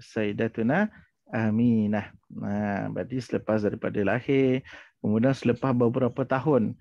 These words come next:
ah, duduk bersama dengan Sayyidatuna Halimatus Sa'diyah, ada beberapa kali dapat balik jumpa dengan ibunya, sampailah masa, ah, Nabi sallallahu alaihi wasallam,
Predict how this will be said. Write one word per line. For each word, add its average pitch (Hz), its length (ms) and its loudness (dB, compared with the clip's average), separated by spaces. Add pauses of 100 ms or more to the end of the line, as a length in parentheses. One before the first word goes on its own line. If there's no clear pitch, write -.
(380)
ah, 135 180 -2
duduk 127 300 2
bersama 117 320 0
dengan 120 320 0
Sayyidatuna 117 560 -2
Halimatus 117 640 -4
Sa'diyah, 135 720 0 (420)
ada 120 320 0
beberapa 120 460 -2
kali 131 340 0
dapat 113 300 -4
balik 120 480 -2
jumpa 117 320 -4
dengan 117 240 -2
ibunya, 123 560 -2 (320)
sampailah 135 640 2
masa, 156 800 2 (400)
ah, 107 240 -2
Nabi 110 400 0
sallallahu 120 580 -2
alaihi - 80 -10
wasallam, 110 480 -2